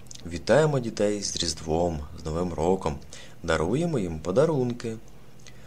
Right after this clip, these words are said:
За розмовою не счулося, як вже й під'їхали до чудового снігового палацу.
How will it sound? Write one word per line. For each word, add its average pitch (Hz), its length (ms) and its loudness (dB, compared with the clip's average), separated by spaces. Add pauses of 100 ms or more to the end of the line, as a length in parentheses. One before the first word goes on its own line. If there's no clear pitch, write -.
(220)
За 87 160 2
розмовою 175 600 2
не 160 120 2
счулося, 131 680 0 (400)
як 208 240 2
вже 127 220 2
й 117 60 0
під'їхали 85 840 -2 (100)
до 80 100 -4
чудового 117 720 0
снігового 82 720 0
палацу. 76 640 -2